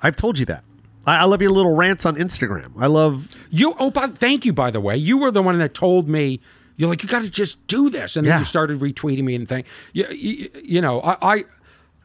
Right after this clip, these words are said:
Speaker 2: I think we first met at the Laugh Factory.
Speaker 1: Yeah.
Speaker 2: And I feel like, did you come over from Hawaii?
Speaker 1: No, no. I was at the Laugh Factory, but I was also working at, uh, Nordstrom Rack, and, uh, I was working three jobs at the Laugh Factory. And when you walked in, I was like, "Fuck."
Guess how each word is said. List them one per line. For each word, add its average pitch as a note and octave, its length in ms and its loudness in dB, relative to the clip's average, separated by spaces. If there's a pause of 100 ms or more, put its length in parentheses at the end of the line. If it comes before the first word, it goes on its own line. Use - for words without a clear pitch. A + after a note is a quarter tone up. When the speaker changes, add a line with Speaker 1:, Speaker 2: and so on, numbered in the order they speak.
(120)
Speaker 2:
I F#3+ 80 0
think C#4 220 -4
we D#4+ 100 0
first G3+ 400 0
met D#3 200 2
at C#3+ 100 -4
the A#2 80 -4
Laugh A#2+ 340 -2
Factory. F#2+ 640 -6
Speaker 1:
Yeah. A2 340 2
Speaker 2:
And C#3 80 -2
I D3 40 -2
feel A3+ 180 0
like, F#3 240 -2 (100)
did D3+ 160 -2
you C4+ 80 0
come B3 220 0
over A3 180 0
from E3+ 160 -4
Hawaii? D#3+ 560 -2 (180)
Speaker 1:
No, E3+ 280 4
no. D3 180 4
I C#3 160 2
was F#3+ 160 2
at G#3+ 160 -2
the F#3+ 60 -2
Laugh C#3+ 340 2
Factory, A#2+ 320 2
but C3 140 2
I C#3 60 4
was C#3 120 2
also D3+ 240 2
working B2+ 460 2
at, A2 260 0
uh, F#2 480 0
Nordstrom A#2 500 0
Rack, G#2+ 460 2
and, F2+ 240 -6
uh, E2+ 320 -10
I C3+ 100 -2
was E3+ 120 2
working E3 220 -2
three C#3 260 0
jobs A2 440 2
at G#2 120 -8
the G2 60 -8
Laugh F#2+ 240 -2
Factory. F#2 280 -6
And G2+ 80 -4
when B2 120 -2
you E3 120 0
walked B2+ 320 -2
in, A#2+ 300 2
I A2 80 -4
was A2+ 100 -4
like, F#2+ 140 -16
"Fuck." - 840 -6